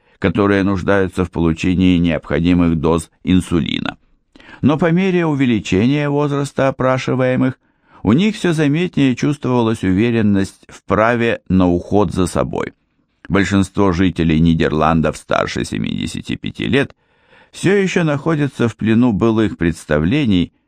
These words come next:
в которых они были воспитаны. Исследование, проведенное среди людей в возрасте от пятидесяти пяти до восьмидесяти пяти лет, показало,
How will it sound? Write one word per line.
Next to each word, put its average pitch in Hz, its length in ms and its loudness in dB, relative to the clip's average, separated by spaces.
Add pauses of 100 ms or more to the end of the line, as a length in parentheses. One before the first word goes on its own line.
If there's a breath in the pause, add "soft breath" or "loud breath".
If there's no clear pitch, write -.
(160)
в - 60 -20
которых 107 460 0
они 95 220 2
были 95 300 2
воспитаны. - 680 -6 (880 soft breath)
Исследование, 95 880 2
проведенное 82 840 0
среди 71 340 -4
людей 76 400 0
в 71 60 -2
возрасте 76 560 -2
от 71 120 -4
пятидесяти 80 680 -4
пяти 76 300 -4
до 64 160 -2
восьмидесяти 62 800 -6
пяти - 280 -8
лет, 85 300 -2
показало, 85 680 -2